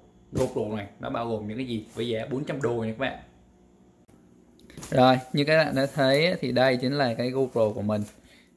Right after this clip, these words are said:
À, thì, à, cái này mình vừa mới nhận được, lúc mình về thì, à, nó đã mở bung ra rồi. Lý do thì, à, chắc là chú mình hay là gì mình đã mở ra rồi.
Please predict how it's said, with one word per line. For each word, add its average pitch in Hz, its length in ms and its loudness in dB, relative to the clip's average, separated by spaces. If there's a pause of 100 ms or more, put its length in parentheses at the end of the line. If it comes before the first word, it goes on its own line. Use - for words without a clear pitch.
(340)
À, 120 300 4 (360)
thì, 123 140 6
à, 123 140 8
cái 147 60 -2
này 156 120 0
mình 123 160 4
vừa 117 180 2
mới 127 120 2
nhận 147 260 0
được, 113 300 4
lúc 135 100 -2
mình 120 220 0
về 104 300 2
thì, 104 180 -2
à, 101 140 0 (840)
nó 127 100 2
đã 143 120 4
mở 127 280 2
bung 123 200 4
ra 107 260 2
rồi. - 160 -8 (380)
Lý 123 100 2
do 123 460 2
thì, 104 200 0
à, 98 380 0
chắc - 180 0
là 120 60 2 (120)
chú 117 180 2
mình 127 200 0
hay 117 100 -6
là 117 140 -4
gì 104 180 -2
mình 101 180 0
đã 107 80 -2
mở 113 120 -2
ra 110 240 0
rồi. 110 200 2